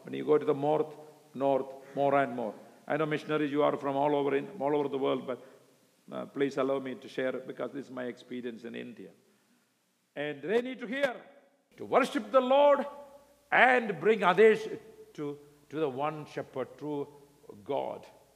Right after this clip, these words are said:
That's why we ex-, exist, to go and make disciples of all nations, to fulfill that. Make disciples. The disciple even reach out to the lost. Joshua Project says still almost in our country, my country,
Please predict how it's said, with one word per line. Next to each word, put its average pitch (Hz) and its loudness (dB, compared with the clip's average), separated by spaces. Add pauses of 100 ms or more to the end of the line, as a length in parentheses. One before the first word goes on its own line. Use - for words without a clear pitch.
(640)
That's 143 -10
why 180 0
we 214 0
ex-, 214 -2
exist, - -6
to 165 -10
go 196 2
and 233 0
make 226 -6
disciples 226 -4
of 226 -2
all 254 -2
nations, 247 -8 (260)
to 165 -8
fulfill 180 -2
that. 139 -4
Make 185 -6
disciples. 202 -4 (220)
The 165 -4
disciple 160 2
even 160 -8
reach 165 -6
out 160 -2
to 151 -8
the - -10
lost. - -14 (640)
Joshua 156 0
Project 165 0
says 180 0
still 185 2
almost 180 -2 (800)
in 147 -4
our 170 0
country, 180 -4
my 180 -2
country, 175 -4